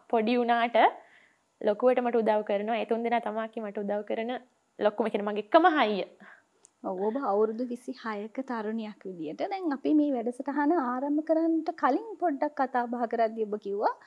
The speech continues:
Speaker 2: මේ සියලු වැඩ කටයුතු ඔබ ආරම්භ කළේ කොවිඩ් නයින්ටීන්. මේ වසර මුල් කාලයේ අපිට මුළු ලෝකයටම ඇති වෙච්ච වසංගත තත්ත්වයක්.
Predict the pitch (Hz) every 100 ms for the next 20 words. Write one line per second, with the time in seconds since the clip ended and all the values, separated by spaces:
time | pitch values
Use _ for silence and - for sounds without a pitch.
0 | - - - - 277 370 - 285 277 320
1 | 254 262 294 302 311 330 320 302 220 226
2 | 254 285 - 247 240 233 480 _ _ _
3 | _ - 285 294 262 254 220 190 190 160
4 | - - _ _ - - 247 247 233 226
5 | 247 233 233 254 269 247 214 208 208 330
6 | - _ _ _ 220 247 233 214 - -
7 | _ _ _ _ 233 233 226 254 254 277
8 | 247 254 240 - 240 226 226 214 214 202
9 | 240 254 233 208 196 190 202 294